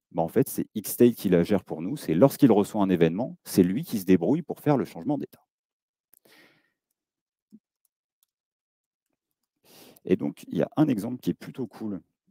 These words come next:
à faire avec les machines à état, et en plus, qui a Bedrock qui est assez connu, c'est celui du player.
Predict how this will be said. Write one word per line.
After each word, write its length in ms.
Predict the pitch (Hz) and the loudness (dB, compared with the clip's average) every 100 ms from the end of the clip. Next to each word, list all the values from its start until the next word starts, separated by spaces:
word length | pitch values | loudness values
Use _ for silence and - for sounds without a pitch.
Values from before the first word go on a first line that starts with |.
| _ | _
à 140 | - 82 | -4 -4
faire 300 | - 113 - | 0 -2 -2
avec 200 | 85 - | -2 -2
les 80 | 87 | -4
machines 260 | 85 - 87 | -6 -8 -8
à 80 | |
état, 240 | 78 80 - _ - | -4 -4 -6 _ -4
et 140 | 87 87 | -2 -2
en 80 | |
plus, 240 | - - - | -6 -18 -12
qui 60 | |
a 40 | - | -6
Bedrock 320 | 82 87 90 | -6 -4 -6
qui 120 | - | -4
est 20 | |
assez 180 | 82 - | -4 -4
connu, 300 | - 87 285 | -6 -6 -6
c'est 140 | - - | -8 -12
celui 240 | - 120 | -8 -8
du 100 | 139 | -6
player. 280 | - 87 | 0 2